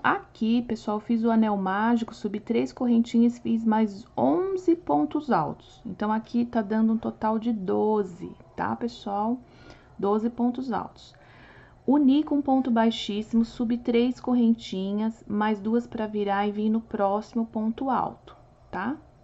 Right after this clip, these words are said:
Duas correntinhas no próximo ponto alto, duas correntinhas no próximo ponto alto. Ó, pessoal, depois eu venho aqui dentro, ó, e faço um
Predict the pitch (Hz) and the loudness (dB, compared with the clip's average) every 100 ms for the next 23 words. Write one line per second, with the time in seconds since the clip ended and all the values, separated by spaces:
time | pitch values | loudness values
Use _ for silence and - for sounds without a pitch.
0 | - 180 180 202 214 233 - 254 262 254 | -14 -12 -8 -6 -4 -4 0 2 2 0
1 | - 240 240 240 240 240 254 254 233 - | -2 -6 -4 -2 -2 -2 -4 -2 -6 -6
2 | - - 196 - 208 214 233 240 240 240 | -10 -10 -10 -10 -10 -6 0 0 0 -2
3 | 226 233 233 233 240 269 226 - - - | -6 -4 -6 -4 -6 -4 -8 -8 -16 -20
4 | - - - - - - - - - - | -20 -20 -20 -20 -20 -20 -20 -20 -20 -20
5 | - - - - - - 196 202 202 - | -20 -20 -20 -20 -18 -8 -8 -6 -10 -6
6 | 170 156 - - - 160 180 185 - 190 | -6 -6 -10 -20 -16 -2 -2 -2 -6 -2
7 | 196 214 180 170 - - - - 180 175 | 0 2 0 -6 -14 -20 -14 -8 -8 -6
8 | 185 185 185 185 220 208 185 175 175 180 | -6 -4 -6 -8 -10 -8 -6 -6 -6 -8
9 | - 202 214 233 - - - 170 156 147 | -10 -6 -4 -6 -10 -20 -12 -8 -8 -10
10 | - - - - - - - _ _ - | -18 -20 -20 -20 -20 -20 -20 _ _ -10
11 | 202 220 - 175 165 170 180 - 220 214 | -8 -10 -12 -8 -6 -6 -10 -12 -10 -10
12 | - 202 202 220 | -8 -8 -6 -4